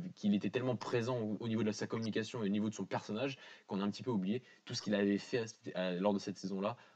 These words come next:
euh, au Real Madrid avec cette équipe incroyable, euh, qui, qui, euh,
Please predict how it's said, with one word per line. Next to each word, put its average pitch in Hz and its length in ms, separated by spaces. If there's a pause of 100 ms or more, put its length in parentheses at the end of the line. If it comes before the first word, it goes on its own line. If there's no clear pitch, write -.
euh, 87 320
au 90 100
Real 92 180
Madrid 98 240
avec 92 140
cette 90 160
équipe 92 220
incroyable, 90 500
euh, 90 240
qui, - 160
qui, - 160 (120)
euh, 92 360